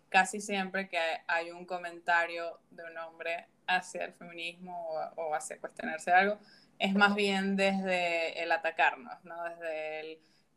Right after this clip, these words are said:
como nosotras queremos derrumbar el status quo, entonces estamos mal y ya lo dan por hecho, o toman como argumentos cosas de la iglesia, de la cultura, del de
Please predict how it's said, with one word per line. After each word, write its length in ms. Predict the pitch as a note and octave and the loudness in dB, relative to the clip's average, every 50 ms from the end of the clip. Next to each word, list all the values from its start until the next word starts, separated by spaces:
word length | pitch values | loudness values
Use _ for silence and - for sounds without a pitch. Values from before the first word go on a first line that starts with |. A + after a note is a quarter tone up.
| _ _ _ | _ _ _
como 200 | - F#3 F3+ F3 E3+ | -6 -6 -4 -4 -6
nosotras 760 | F3 E3+ - - - G3+ F#3+ F#3 F3+ - F3+ D#3+ C#3 - - - | -6 -6 -8 -6 -2 -2 0 0 0 -2 -2 -2 -2 -2 -4 -6
queremos 840 | F#3+ F3 F3 F3 F3 F3 F3 E3+ E3+ D#3+ D#3 D3 D#3+ - - - - _ _ _ | -6 -2 -2 -2 -2 -4 -6 -6 -8 -8 -8 -10 -10 -14 -16 -18 -18 _ _ _
derrumbar 800 | - - F#3 E3+ E3+ F3 F3 E3+ E3+ F3 E3+ F3 F3 F3 E3+ E3+ | -12 -8 -8 -6 -6 -8 -4 2 6 6 8 8 8 6 4 2
el 120 | E3+ E3+ | -2 -6
status 440 | E3+ - - - - - - F#3 - _ - | -8 -10 -8 -8 -8 -8 -10 -18 -20 _ -8
quo, 420 | - G3 F#3+ F#3 F#3 F#3 F3+ F3 | -2 0 0 2 2 2 2 0
entonces 720 | F3 F3 F3 - E3+ F3 F3 - - F3 E3+ E3+ E3+ E3+ E3+ - _ _ _ _ | -2 -2 -6 -10 -12 -12 -12 -10 -6 -4 -2 0 0 -2 -4 -8 _ _ _ _
estamos 440 | - G3 - - F3 E3+ E3+ F3 F3 | -10 -8 -4 -4 -4 -4 -4 -6 -6
mal 300 | F#3 F#3+ F3+ F3+ F3+ F#3+ | -4 -2 0 0 2 0
y 60 | G3 F#3+ | 0 0
ya 120 | F3 E3 | -2 -2
lo 100 | E3+ E3+ | -2 -2
dan 260 | E3+ E3+ E3+ E3+ E3+ | -2 -4 -6 -8 -10
por 180 | - F3 F3 F3+ | -8 -6 -4 -2
hecho, 600 | F#3+ G3+ G3+ G3 - - G#3 G3+ G3+ G#3 G#3 - - _ _ _ _ _ _ | -2 -2 -2 -4 -4 -2 0 0 0 0 -2 -6 -14 _ _ _ _ _ _
o 320 | - E3+ E3+ E3 E3 E3 - - _ _ _ _ _ _ _ - | -6 -4 -2 -2 -2 -4 -8 -20 _ _ _ _ _ _ _ -2
toman 840 | F3+ E3+ E3 E3+ E3+ E3+ E3+ E3+ F3 F#3 F#3 F#3 F3+ F3 E3 D#3+ D#3+ | 0 0 0 0 -2 -2 -2 -2 -2 -4 -6 -8 -10 -10 -14 -14 -12
como 200 | - E3+ E3 E3 | -10 -8 -4 -4
argumentos 640 | E3 E3 E3 E3 E3+ E3+ E3+ E3+ E3 - F3+ F3 - | -4 -4 -4 -6 -6 -6 -6 -4 -2 -4 -4 -4 -4
cosas 500 | - - E3 D#3+ - F3 E3+ E3+ E3 E3+ | -2 -2 -2 -2 -2 0 0 0 0 0
de 80 | E3+ E3+ | 0 0
la 80 | F3+ | 0
iglesia, 400 | F3+ F#3 F#3 F3 F3 F3+ - F3 | 0 2 0 0 0 0 -2 -2
de 60 | F3 | 0
la 100 | F3 F3 | 0 -2
cultura, 880 | - F3 E3+ E3+ - - F3 F3 F3 F3 E3+ E3+ E3+ E3+ E3 E3 E3 E3 | -4 -4 -8 -8 -8 -8 -6 -6 -2 0 0 2 2 2 0 0 -2 -4
del 560 | E3 E3 E3 E3 D#3+ E3 D#3+ D#3 D#3+ D#3+ D#3+ _ _ _ _ _ _ _ _ _ _ _ _ _ _ _ - F3+ E3+ | -6 -8 -8 -6 -6 -6 -6 -6 -8 -10 -14 _ _ _ _ _ _ _ _ _ _ _ _ _ _ _ -14 -12 -4
de 640 | E3 F#3+ F#3 F3+ F#3 F#3 F3+ F3+ F3+ F3+ F3 F#3 F3+ | 2 4 4 4 4 4 2 0 -2 -4 -6 -10 -14